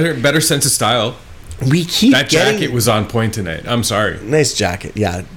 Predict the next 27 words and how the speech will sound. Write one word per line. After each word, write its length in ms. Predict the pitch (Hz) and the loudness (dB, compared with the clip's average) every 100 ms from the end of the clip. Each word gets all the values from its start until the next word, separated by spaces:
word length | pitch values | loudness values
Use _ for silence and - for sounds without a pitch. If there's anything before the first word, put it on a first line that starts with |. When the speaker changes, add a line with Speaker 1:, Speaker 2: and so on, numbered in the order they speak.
| 87 | 0
Speaker 2:
God 300 | 113 110 107 | 2 4 2
forbid 380 | - 101 107 107 | 2 2 4 4
he 120 | 107 | 2
knows 220 | 98 101 | 4 2
how 80 | 104 | 2
to 100 | 95 | 0
put 220 | - 107 | 0 0
a 80 | 95 | 0
mask 460 | 90 92 117 - 95 | 0 2 2 0 -4
on. 340 | 87 90 90 | -6 -6 -2
But 300 | 104 101 - - - - - 202 117 | 2 2 0 -10 -16 -16 -4 0 2
we, 240 | 151 - 185 175 | 2 2 -2 -2
Speaker 1:
<laughs> 240 | 135 - 113 | -4 0 2
Speaker 2:
we, 380 | 175 185 - - | 4 2 -2 -6
we 220 | - 175 180 | 0 2 2
keep 460 | - - 208 262 | -2 0 2 0
just 300 | - 214 - | 0 0 2
replacing 680 | 208 - 143 160 156 170 139 | -2 2 2 4 2 0 0
coaches 720 | - 123 151 - 98 101 - | 2 2 2 2 2 2 2
with 260 | 113 - - | 0 0 0
other 300 | 117 170 139 | 0 2 0
coaches 680 | 110 101 98 - 98 101 - | 2 2 2 0 -2 -2 -2
who 200 | 95 120 | 2 2
do 300 | 104 104 101 | 2 0 0
the 140 | 107 107 | 2 2
same 400 | - 107 107 107 | 2 2 2 2
shit. 380 | - 143 123 | 2 2 0